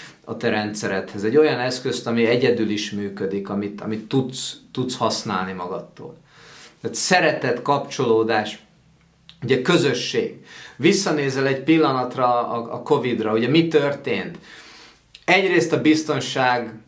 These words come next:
nagy mértékben csökkent. A változatosság megérkezett, de nagyon-nagyon kevés ember az, akinél a változatosság előrébb van az igény, ö, skálán, mint a biztonság. Megérkezett egy hatalmas fokú változatosság bizonytalanság formájában.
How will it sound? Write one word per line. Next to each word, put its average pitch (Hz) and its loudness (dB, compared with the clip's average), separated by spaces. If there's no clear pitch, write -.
nagy 135 2
mértékben 113 -2
csökkent. 98 -6
A 131 -4
változatosság 151 2
megérkezett, 135 0
de 147 0
nagyon-nagyon 208 2
kevés 135 0
ember 123 -2
az, 127 2
akinél 131 0
a 135 4
változatosság 143 0
előrébb 117 2
van 113 0
az 110 0
igény, 110 0
ö, 113 2
skálán, 110 0
mint 113 -4
a 104 -6
biztonság. 117 -2
Megérkezett 127 2
egy 117 -2
hatalmas 113 0
fokú 117 -6
változatosság 117 0
bizonytalanság 131 0
formájában. 160 -2